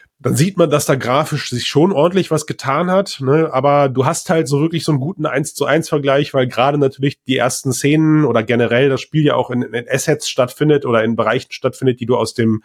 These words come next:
Flat Game kennst. Und ja, ich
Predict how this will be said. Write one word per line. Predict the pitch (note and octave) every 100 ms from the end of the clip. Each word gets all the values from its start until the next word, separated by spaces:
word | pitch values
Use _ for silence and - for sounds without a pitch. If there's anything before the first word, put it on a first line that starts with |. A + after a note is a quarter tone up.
| - -
Flat | - - C#3+ D3+
Game | C#3 A#2+ G#2+
kennst. | - C3 F#3+ - _ _ _ _ _ _ _ -
Und | C#3 D3 D#3 - - - - _
ja, | A#2 C3+ C3+ F#2 - _ _ _
ich | - E3+ - -